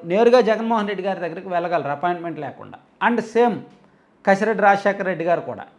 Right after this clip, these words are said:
సుదీర్ఘకాలంగా జగన్మోహన్ రెడ్డి గారికి కావాల్సిన వ్యక్తి ఆయన. వీళ్ళిద్దరితో పాటు వైసీపీ అధికారంలో ఉన్నప్పుడు ధనుంజయ రెడ్డి గారు అందరికీ బాగా తెలిసిన పేరు. సీఎంఓలో చక్రం తిప్పింది ఆయనే. మొత్తం ఎవరు అపాయింట్మెంట్లు కావాలన్నా, ఏం కావాలన్నా సరే మొత్తం వ్యవహారం నడిపించింది ఆయనే,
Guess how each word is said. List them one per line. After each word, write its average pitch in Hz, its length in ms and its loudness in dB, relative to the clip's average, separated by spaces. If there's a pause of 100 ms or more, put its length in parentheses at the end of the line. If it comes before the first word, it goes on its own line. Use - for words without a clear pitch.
(800)
సుదీర్ఘకాలంగా 214 800 2
జగన్మోహన్ 196 460 -2
రెడ్డి 180 160 -2
గారికి 170 220 -2
కావాల్సిన 170 440 2
వ్యక్తి 131 280 -8
ఆయన. 107 160 -14 (600)
వీళ్ళిద్దరితో 226 520 4
పాటు 143 280 -2
వైసీపీ 240 560 2
అధికారంలో 226 540 0
ఉన్నప్పుడు 190 400 -4
ధనుంజయ 240 520 4
రెడ్డి 233 220 4
గారు 226 140 2
అందరికీ 208 400 -2
బాగా 196 340 0
తెలిసిన 190 360 -6
పేరు. 143 340 -6
సీఎంఓలో 214 520 0
చక్రం 196 380 -4
తిప్పింది 185 320 -6
ఆయనే. 156 300 -4 (520)
మొత్తం 165 500 -2 (420)
ఎవరు 160 200 2
అపాయింట్మెంట్లు 180 500 -4
కావాలన్నా, 170 440 -4
ఏం 175 260 -6
కావాలన్నా 170 380 -6
సరే 190 160 -8
మొత్తం 160 420 -8
వ్యవహారం 165 420 -4
నడిపించింది 151 480 -10
ఆయనే, 120 240 -12